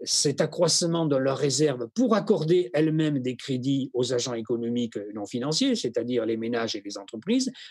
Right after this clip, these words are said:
Non, si, euh, les crédits à l'économie ne sont pas à la hauteur de l'injection de liquidités supplémentaires que, à laquelle a procédé la Banque centrale européenne. Donc, si vous voyez dans la presse, euh,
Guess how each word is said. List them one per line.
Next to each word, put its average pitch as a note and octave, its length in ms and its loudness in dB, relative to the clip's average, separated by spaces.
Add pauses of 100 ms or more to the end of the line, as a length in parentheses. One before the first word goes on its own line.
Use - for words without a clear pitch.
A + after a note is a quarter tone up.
(100)
Non, G#3 400 4 (180)
si, C4 600 2 (100)
euh, D3 220 4
les D#3+ 180 4
crédits D#3 540 0 (160)
à C3 100 -2
l'économie C#3 680 0 (220)
ne F#3 500 4
sont D#3+ 320 2
pas D#3+ 180 0
à D3+ 160 0
la D3 160 4
hauteur A#3 480 4 (220)
de A3+ 760 4
l'injection E3 920 2
de D#3+ 140 4
liquidités C#3 600 -2
supplémentaires D3 720 -4 (320)
que, D3 340 2
à B2+ 80 -2
laquelle F3 400 -4 (100)
a B2 60 -8
procédé B2 720 -4
la A#2+ 120 0
Banque A2+ 180 -8
centrale A#2+ 300 -8
européenne. C3+ 340 -6 (300)
Donc, E3 280 0
si - 180 2
vous F#3+ 100 0
voyez F#3+ 240 4
dans F3+ 100 0
la E3+ 120 2
presse, F3 420 2
euh, C3+ 140 0